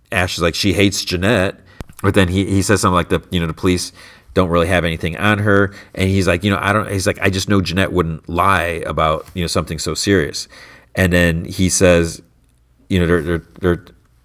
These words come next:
Ash is like, you know, "I wish I knew Kate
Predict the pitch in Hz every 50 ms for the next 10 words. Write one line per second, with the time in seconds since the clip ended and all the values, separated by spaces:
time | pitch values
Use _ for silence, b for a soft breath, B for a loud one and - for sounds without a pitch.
0 | _ _ _ _ _ _ _ _ _ _ _ _ _ _ _ _ _ _ _ _
1 | _ _ _ _ _ _ _ _ _ _ _ _ _ _ _ _ _ _ _ _
2 | _ _ _ _ _ _ _ _ _ _ _ _ _ _ _ _ _ _ _ _
3 | - - - - - - 240 - - 247 240 - - - B B B B B B
4 | B B B B B B 101 98 95 - - 104 95 90 87 87 87 80 90 90
5 | 85 90 92 95 101 101 113 104 95 92 92 82 - - 110 98 92 85 - -